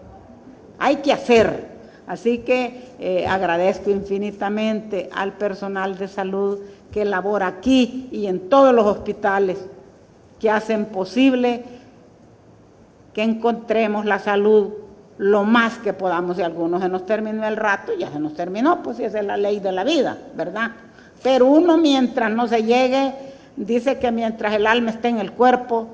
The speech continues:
lugar tiene la esperanza. Y así que muchísimas gracias al personal de salud. Y quiero agradecerle nuevamente de manera especial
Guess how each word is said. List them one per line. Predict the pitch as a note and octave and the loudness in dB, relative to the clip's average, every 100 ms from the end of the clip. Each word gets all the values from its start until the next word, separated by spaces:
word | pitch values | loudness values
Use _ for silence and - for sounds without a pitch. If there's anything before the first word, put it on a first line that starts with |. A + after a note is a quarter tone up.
| - | 4
lugar | A3+ A3 A3+ G#3 - | 6 8 6 2 -4
tiene | G#3+ G#3 | -6 0
la | G3+ | 0
esperanza. | G3+ G3+ F3 F#3+ F3 D#3 D3+ B2 | 0 -2 -2 0 0 -2 -4 -6
Y | |
así | B2+ F3 G3+ | -6 -4 -2
que | A3+ A3+ - - - | -2 -4 -6 -16 -10
muchísimas | F3 E3 A3+ A3+ G#3 E3 | -8 -4 -2 -2 -4 -6
gracias | E3+ F3+ F#3+ | -6 -4 -4
al | F#3 | -6
personal | F3+ F#3 F#3 F3+ F3+ F#3 F#3 | -6 -8 -6 -6 -4 -4 -6
de | F#3+ | -8
salud. | G3 F#3+ A#3 B3+ F#3+ - - - - - - - - - | -4 2 6 6 2 -6 -16 -20 -20 -20 -20 -20 -20 -10
Y | G3 | -10
quiero | - G#3 G#3+ A3 G#3 - - - - - - - | -6 0 2 2 0 -2 -10 -20 -20 -20 -20 -14
agradecerle | F3+ F3 E3+ E3 E3+ G#3+ G3+ G3+ | -8 -4 -4 -4 -4 -4 -4 -4
nuevamente | F#3 G#3 F#3 F#3 A3 A#3 A3 | -6 -6 -6 -4 -2 -2 -4
de | F#3+ | -4
manera | F3+ E3+ G3 G#3+ | -4 -4 -4 -4
especial | G#3+ - F#3+ F#3 A#3 A3+ | -4 -6 -8 2 2 2